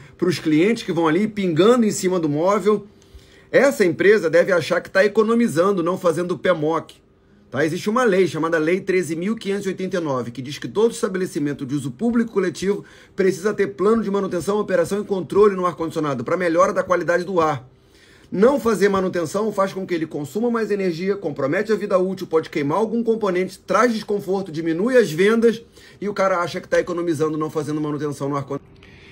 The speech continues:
Então, concluindo, dá uma olhada no que saiu no próprio Instagram do Senado Federal, um reforço da Lei treze mil quinhentos e oitenta e nove, que diz que todo estabelecimento de uso público coletivo precisa ter manutenção nos ar-condicionados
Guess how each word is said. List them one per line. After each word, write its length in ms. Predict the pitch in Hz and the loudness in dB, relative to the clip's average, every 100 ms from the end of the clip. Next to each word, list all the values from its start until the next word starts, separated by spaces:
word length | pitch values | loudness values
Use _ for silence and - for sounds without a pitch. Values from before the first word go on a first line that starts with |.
| - - - | -20 -20 -8
Então, 120 | - 190 | -2 2
concluindo, 560 | 220 226 190 147 104 | 2 4 4 4 2
dá 120 | 101 | 0
uma 100 | 185 | 0
olhada 240 | 180 165 160 | 0 0 -2
no 80 | 160 | -6
que 80 | |
saiu 180 | - 160 | -2 -2
no 120 | 165 | -2
próprio 300 | 147 160 165 | -2 -4 -4
Instagram 560 | - - 147 117 139 170 | -6 -4 -4 0 -2 -2
do 120 | - | -6
Senado 400 | 135 139 139 160 | -6 -4 -2 -4
Federal, 460 | - 143 117 90 - | -4 -2 -2 -4 -4
um 60 | 123 | -2
reforço 580 | 156 151 - 190 185 | -2 -2 -2 -2 -2
da 80 | 160 | -2
Lei 300 | 139 151 170 - - - | 2 2 0 -4 -20 0
treze 320 | 170 208 180 | 4 4 4
mil 200 | 165 175 | -2 -4
quinhentos 240 | - 165 151 | -2 -2 -2
e 60 | |
oitenta 240 | 160 151 147 | -4 -4 -2
e 40 | |
nove, 340 | 117 92 82 - - - | -2 -4 -10 -18 -20 -2
que 100 | 143 | 0
diz 180 | 147 185 | 2 0
que 140 | - | -2
todo 420 | 131 - 208 202 180 | -2 4 4 4 2
estabelecimento 880 | - 170 160 160 151 151 156 147 | -2 -2 -2 -4 -2 0 -2 -4
de 80 | 139 | -4
uso 180 | 143 131 | -2 -4
público 360 | 143 175 180 | -6 -6 -4
coletivo 500 | 180 151 - 165 160 | -2 -2 -2 -4 -4
precisa 480 | - 190 170 185 185 | -2 -2 -2 -2 -4
ter 140 | 185 190 | -2 0
manutenção 520 | 190 185 185 180 185 | 0 0 -2 -2 -4
nos 160 | 185 | -2
ar-condicionados 760 | 180 147 175 185 170 180 165 | -4 -4 -6 -4 -2 -2 -6